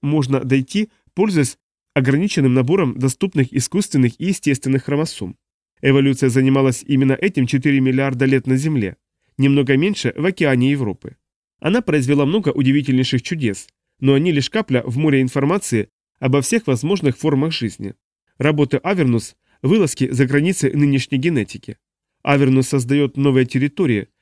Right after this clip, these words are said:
так же, как ваши предки по их вере создавали песнями новые земли под своими ногами».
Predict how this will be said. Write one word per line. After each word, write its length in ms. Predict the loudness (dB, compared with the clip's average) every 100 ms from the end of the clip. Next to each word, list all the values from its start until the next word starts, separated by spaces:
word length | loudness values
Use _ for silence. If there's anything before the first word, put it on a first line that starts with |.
| _ -4
так 160 | -2
же, 100 | -2
как 200 | -4 -2
ваши 220 | -2 -2
предки 340 | 0 -2 0 -2
по 160 | 0
их 160 | 0 0
вере 260 | -2 -2 -4 _ _ _
создавали 500 | -4 0 0 0 -2
песнями 540 | -2 -4 0 0 0
новые 380 | -2 -2 0 -2
земли 400 | 0 0 0 -2 _ -10
под 160 | -8
своими 360 | -2 0 0 0
ногами». 520 | -2 -4 -8 -8